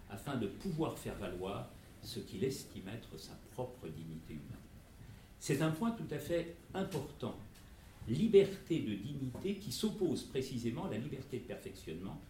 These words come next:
du courant républicaniste que j'évoquais tout à l'heure. Il y a un second point très important, c'est que,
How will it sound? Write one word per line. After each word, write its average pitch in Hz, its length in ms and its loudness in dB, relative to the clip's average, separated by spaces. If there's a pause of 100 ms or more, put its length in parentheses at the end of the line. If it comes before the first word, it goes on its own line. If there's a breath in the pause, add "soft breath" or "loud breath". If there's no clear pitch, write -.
(260 loud breath)
du 113 80 -4
courant 113 380 2
républicaniste 110 920 -2
que 98 100 -2
j'évoquais - 400 -6
tout - 260 -12
à - 40 -12
l'heure. - 140 -14 (480 loud breath)
Il 117 100 0
y 185 80 10
a 185 60 10
un 151 80 8
second 127 360 6
point 120 240 4
très - 300 -2
important, - 520 -4
c'est - 200 -4
que, 90 440 0